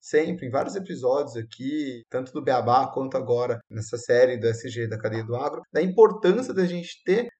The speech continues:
a rastreabilidade, que isso vai fazer com que a sustentabilidade, o desenvolvimento sustentável de fato aconteça, porque a gente sabe o que que tá acontecendo, de onde as coisas estão vindo, pra onde estão indo. Isso faz com que a gente tenha uma auditoria melhor. Tudo é muito bacana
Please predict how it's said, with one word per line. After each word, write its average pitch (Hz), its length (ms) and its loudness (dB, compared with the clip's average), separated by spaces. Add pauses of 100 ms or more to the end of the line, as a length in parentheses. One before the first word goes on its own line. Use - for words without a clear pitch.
(100)
a 151 300 -4
rastreabilidade, 160 1040 0
que 156 80 -8
isso 170 280 -8
vai 190 220 -2
fazer 160 360 0
com 226 220 -6
que 214 80 -2
a 196 60 2
sustentabilidade, 175 1040 -2
o 139 120 -8
desenvolvimento 147 520 -12
sustentável 143 540 -6
de - 80 -14
fato 202 340 -2
aconteça, 175 600 2
porque - 160 -6
a - 20 -4
gente 135 120 -8
sabe 180 200 2
o 170 60 0
que 175 100 -4
que - 80 -12
tá - 80 0
acontecendo, 139 600 -4
de 127 40 0
onde 127 200 -2
as 120 80 -12
coisas 120 220 -6
estão 147 180 -2
vindo, 131 240 -6
pra 123 120 -4
onde 117 140 -4
estão 160 320 4
indo. 147 380 -6
Isso - 200 -18
faz 143 240 2
com - 80 -12
que - 120 -6
a 147 40 -6
gente 147 160 -12
tenha - 160 -10
uma 131 140 -6
auditoria 139 580 -4
melhor. 131 560 2
Tudo 139 800 -2
é 117 160 -2
muito 135 320 -8
bacana 131 560 0